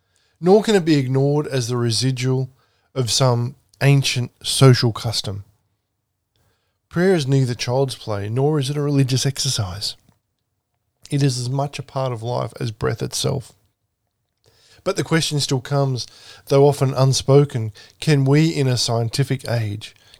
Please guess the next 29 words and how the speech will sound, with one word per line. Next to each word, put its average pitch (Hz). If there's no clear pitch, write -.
continue 160
to 135
believe 120
in 139
prayer? 170
This 170
question 185
is 156
not 175
peculiar 160
to 143
our 156
generation. 139
People 208
have 165
always 196
questioned 156
the 131
value 147
and 135
effectiveness 120
of 104
prayer, 113
even 170
in 147
the 139
time 131
of 120
Christ. 110